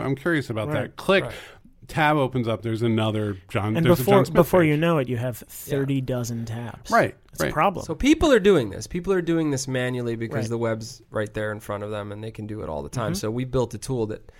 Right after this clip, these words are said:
Speaker 3: kind of makes it a lot more seamless.
Speaker 2: I mean, really, the idea is, yeah, if you're reading about business,
Speaker 3: Yeah.
Speaker 2: this should keep you, you can cut down on your tabs.
Speaker 1: It's
Speaker 3: Yeah.
Speaker 1: a little
Speaker 2: Theoretically.
Speaker 1: financial Wikipedia over to the right using Bloomberg data.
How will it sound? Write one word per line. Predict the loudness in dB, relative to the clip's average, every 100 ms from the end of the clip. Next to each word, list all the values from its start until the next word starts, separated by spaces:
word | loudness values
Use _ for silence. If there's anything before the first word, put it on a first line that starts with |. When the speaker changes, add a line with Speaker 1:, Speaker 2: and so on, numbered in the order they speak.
| -20 -8
Speaker 3:
kind | 0 2
of | 2 -2 -10
makes | -6 -4 -4
it | -4
a |
lot | -4 -6
more | -8 -12
seamless. | -10 -12 -12 -2
Speaker 2:
I | 4
mean, | 6
really, | 6 6
the | 6 4
idea | 4 2 2
is, | 0 -2
yeah, | -2
if | -2
you're | -4 -2
reading | 0 0
about | 0 -2
business, | -2 -4 -4 -6 -8 -12 -10
Speaker 3:
Yeah. | -12 -8
Speaker 2:
this | -2 -2
should | 0 -4 -8
keep | -6 -8 -8
you, | -14 -14 -16 -12
you | -6 -4
can | -2
cut | 0 0
down | 2 0
on | -2
your | -6
tabs. | -6 -6 -8 -10 -14 -8
Speaker 1:
It's | 0
Speaker 3:
Yeah. | 4
Speaker 1:
a |
little | 4 4
Speaker 2:
Theoretically. | 2 2
Speaker 1:
financial | 2 2 0 -2
Wikipedia | -2 -4 -6 -4 -2 -2
over | -2 -4 -6
to | -6
the | -6
right | -4 -6 -6
using | -8 -8 -6
Bloomberg | -6 -6 -8
data. | -12 -18